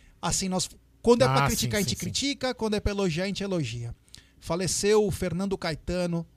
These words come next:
Speaker 1: um ótimo jornalista, um ótimo, um ótimo repórter do, dos canais Fox Sports. Então,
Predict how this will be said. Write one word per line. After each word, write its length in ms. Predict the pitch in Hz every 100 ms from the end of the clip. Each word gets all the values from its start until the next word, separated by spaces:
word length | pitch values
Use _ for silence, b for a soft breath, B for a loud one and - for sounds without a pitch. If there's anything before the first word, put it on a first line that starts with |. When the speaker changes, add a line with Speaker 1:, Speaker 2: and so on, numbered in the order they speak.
| _
Speaker 1:
um 280 | 214 220 220
ótimo 600 | 233 233 208 - 160 143
jornalista, 720 | 135 127 123 120 120 - - - -
um 220 | 233 220
ótimo, 640 | 220 214 190 156 - 123 104 -
um 160 | 165 180
ótimo 360 | 214 - 190 196
repórter 640 | 185 165 165 170 - 123 - b b b b b b b b
do, 460 | 180 160 185 175 170
dos 220 | 160 160
canais 400 | 175 160 165 -
Fox 340 | - 175 165
Sports. 680 | 143 - 151 175 190 - - - b b b -
Então, 200 | 180